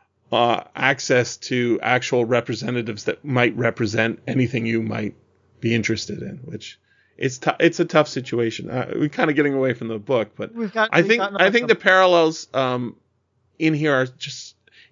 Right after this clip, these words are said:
Speaker 1: i-, are what really give it so much richness that, that make it somehow a breakthrough novel. In
Speaker 2: Yeah,
Speaker 1: the,
Speaker 2: because,
Speaker 1: in
Speaker 2: because Jack Higgins is still writing novels today, as I
Speaker 1: Yeah,
Speaker 2: recall.
Speaker 1: he is.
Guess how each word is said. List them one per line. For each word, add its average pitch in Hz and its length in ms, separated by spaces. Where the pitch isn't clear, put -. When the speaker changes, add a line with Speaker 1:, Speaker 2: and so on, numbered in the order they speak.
Speaker 1:
i-, 160 180
are 151 140
what 139 320
really 147 240
give 127 240
it - 140
so 135 180
much 120 280
richness 123 920
that, 113 220
that 123 200
make 139 280
it - 140
somehow 127 540
a 107 80
breakthrough 110 480
novel. 104 480
In 120 200
Speaker 2:
Yeah, 214 60
Speaker 1:
the, - 60
Speaker 2:
because, 165 220
Speaker 1:
in 135 100
Speaker 2:
because 185 200
Jack 220 220
Higgins 170 340
is 143 120
still 180 160
writing 147 280
novels 139 400
today, 135 320
as 117 140
I 120 60
Speaker 1:
Yeah, 170 160
Speaker 2:
recall. 202 160
Speaker 1:
he 202 60
is. 208 360